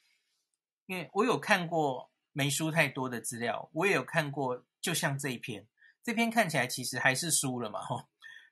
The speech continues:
我常常跟大家说，呃，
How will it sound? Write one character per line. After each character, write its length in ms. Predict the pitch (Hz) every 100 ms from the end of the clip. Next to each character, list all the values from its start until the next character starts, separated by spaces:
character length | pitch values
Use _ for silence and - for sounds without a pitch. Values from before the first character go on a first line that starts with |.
| -
我 260 | - 165
常 160 | 165 185
常 60 |
跟 160 | 202 226
大 80 | 226
家 120 | 214
说， 360 | 202 202 196 - _ _ _ _ _
呃， 440 | 147 120 - -